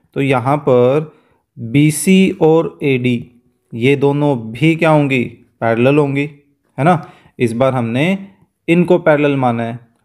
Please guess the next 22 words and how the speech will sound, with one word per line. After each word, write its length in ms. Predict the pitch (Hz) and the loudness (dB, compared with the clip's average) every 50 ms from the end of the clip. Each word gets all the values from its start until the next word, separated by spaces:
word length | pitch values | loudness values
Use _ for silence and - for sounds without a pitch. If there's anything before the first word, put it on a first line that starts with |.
| _ - | _ -8
ट्रांसवर्सल 580 | 123 120 113 113 110 127 123 120 123 156 151 | -6 -4 -4 -4 -2 -2 -4 0 2 2 2
वही 220 | 151 160 165 165 160 | 4 4 2 2 2
है, 140 | 156 151 151 151 - _ _ _ _ _ _ _ _ _ _ _ _ _ | 0 0 -2 -6 -12 _ _ _ _ _ _ _ _ _ _ _ _ _
तो 60 | 131 | -10
अल्टरनेट 580 | - - 143 131 123 117 135 135 143 143 135 - | -4 -2 0 0 0 2 2 2 2 0 0 0
एंगल 240 | 139 135 135 139 139 | -2 0 0 0 0
तो 120 | - 147 | 0 0
यहाँ 280 | 139 135 127 127 127 123 | 0 2 2 2 0 0
भी 80 | 139 | 0
तो 120 | 143 147 143 | 0 0 -2
इक्वल 260 | 135 143 143 135 127 | 0 0 0 0 2
होंगे 360 | 123 113 117 127 151 165 160 | 0 0 0 0 0 2 0
और 180 | 143 131 123 123 | 0 0 0 0
यहाँ 240 | 123 120 120 131 | 0 0 0 2
अल्टरनेट 440 | 147 151 139 143 147 143 151 147 147 | 2 0 0 0 -2 -2 -2 -4 -2
किसकी 260 | - 165 160 - 170 | -4 -6 -4 -2 -2
बात 240 | 160 156 156 143 - | 0 2 0 0 0
कर 160 | - 139 131 | -2 -4 -2
रहे 140 | 113 120 120 | 0 0 -2
हैं? 260 | 117 110 107 110 110 - | -2 -2 -4 -8 -10 -8
वन 260 | 120 110 117 113 113 | -2 -2 0 0 0
और 500 | 113 120 135 160 185 - - - _ _ | 0 2 2 0 0 -4 -10 -20 _ _